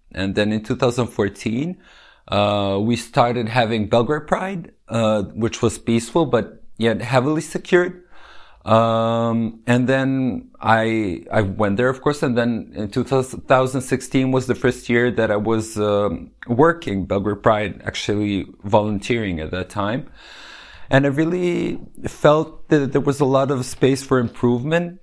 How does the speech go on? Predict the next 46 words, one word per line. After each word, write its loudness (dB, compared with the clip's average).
Uh, -4
there 2
wasn't 0
a 0
lot 2
of -2
young 0
people -2
interested 0
in, 0
in -6
participating 0
or 2
being 0
a 0
part 2
of -4
the -2
organization. -2
And 0
I 0
felt 0
there 0
was 0
a 2
lot 2
of -4
things -2
that -4
we -2
can -4
do -2
together 0
to -6
greatly -2
improve 0
it. 0
And 2
I 0
really 0
gave 0
my 0
best -2
for -6
seven -2
years. -4